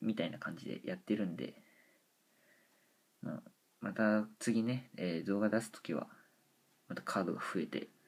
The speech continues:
被りも多いかもしれませんが。<laughs> いやー、もう被らないでほしいね。うん。それだけは祈っております。えー、ちょっと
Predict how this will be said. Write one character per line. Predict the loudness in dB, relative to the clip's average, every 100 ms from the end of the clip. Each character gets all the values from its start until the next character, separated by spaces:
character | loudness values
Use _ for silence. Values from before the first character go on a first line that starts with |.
| -20 -20 -20 -20 -8
被 | -2 2 4
り |
も | 6 6
多 | 6
い |
か | 4
も | 2
し | 2 4
れ | 2
ま | 2
せ | 2 2
ん | 0
が。 | 0 -4 -2 -8 -4 -6 -6 -4 -4 -2 -6
<laughs> | -8 -12 -16 -18 -20 -20 -20 -20 -12
い | -2
や | 4 8 8 8 6
ー、 | 6
も | 6 6
う | 4
被 | 2 4
ら | 6 6
な | 4
い |
で | 0
ほ | -4
し | -6 -6
い |
ね。 | -8 -12 -16 -20 -20 _ _ _ _ _ _ -10
う |
ん。 | -6 -6 -8 -16 _ _ _ _ _ _ _ _ _ _ _ _ _ -20 -20 -16
そ | -6 -4
れ |
だ | -4
け | -6 -4
は | -4
祈 | -6
っ | -6
て | -6
お | -6
り |
ま | -4
す。 | -6 -8 -10 -14 -20 _ _ _ _ _ -20 -20 -20 -20 -20 -20 _ _ _ _ -2
え |
ー、 | 0
ち | 2
ょ | 4
っ |
と | 4